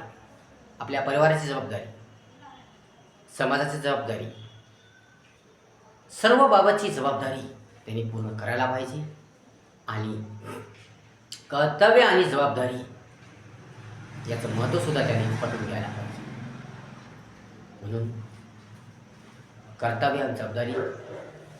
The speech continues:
ह्या फार महत्त्वाच्या गोष्टी आहेत, त्याने त्या मांडल्या पाहिजे. क्षमता, भाषणकाराकडे आपले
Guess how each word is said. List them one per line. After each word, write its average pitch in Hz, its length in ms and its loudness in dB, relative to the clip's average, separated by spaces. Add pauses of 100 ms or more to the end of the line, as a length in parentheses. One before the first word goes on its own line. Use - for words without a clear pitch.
ह्या 110 180 -4 (840)
फार 113 220 2
महत्त्वाच्या 117 560 -4 (920)
गोष्टी 113 380 -6
आहेत, 110 240 -10 (1120)
त्याने 101 200 -6
त्या 107 200 -6 (280)
मांडल्या - 320 -14
पाहिजे. - 360 -20 (2000)
क्षमता, 220 420 4 (2500)
भाषणकाराकडे 170 1040 4 (3000)
आपले 202 400 8